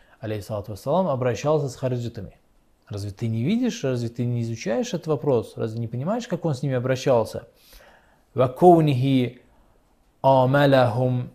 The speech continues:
фи киталихим муамалата ахлил ислам». Он с ними обращался как с мусульманами. «Аля муктада каулиллахи та'аля», как того требует аят священного Корана, в котором говорится:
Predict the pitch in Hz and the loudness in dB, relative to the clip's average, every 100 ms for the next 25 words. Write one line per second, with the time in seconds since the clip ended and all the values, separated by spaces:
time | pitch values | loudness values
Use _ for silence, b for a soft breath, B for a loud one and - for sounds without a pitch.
0 | _ - 131 120 117 131 123 135 131 123 | _ -10 -2 0 0 -4 -2 2 2 2
1 | 117 123 120 123 123 117 113 131 123 - | 0 0 0 -2 -2 -2 0 0 0 0
2 | 107 98 110 101 98 - 101 92 92 95 | -6 -6 -8 -8 -10 -10 -10 -8 -10 -12
3 | 113 107 104 104 120 117 143 131 - 165 | -10 -8 -8 -8 -8 -6 -10 -10 -4 -4
4 | 185 - _ _ _ _ - 131 - 175 | -4 -10 _ _ _ _ -10 -10 -2 0
5 | 202 135 107 120 - _ b b b b | 2 2 -2 -6 -14 _ b b b b
6 | 135 156 139 147 - 127 120 120 127 123 | 4 6 6 4 2 0 2 2 4 2
7 | 117 120 127 110 107 113 110 120 139 170 | 2 4 4 2 0 -2 0 0 2 2
8 | 185 - 120 123 127 123 120 127 123 117 | 0 -2 -2 2 2 -2 0 2 2 0
9 | 113 110 - 117 127 120 - 110 117 110 | -2 -14 -10 -2 0 0 -4 -6 -6 -6
10 | 110 - 190 202 - 120 156 139 123 131 | -6 -4 -2 -2 -2 -2 -2 0 2 4
11 | 147 - 104 - | 2 -2 -8 -8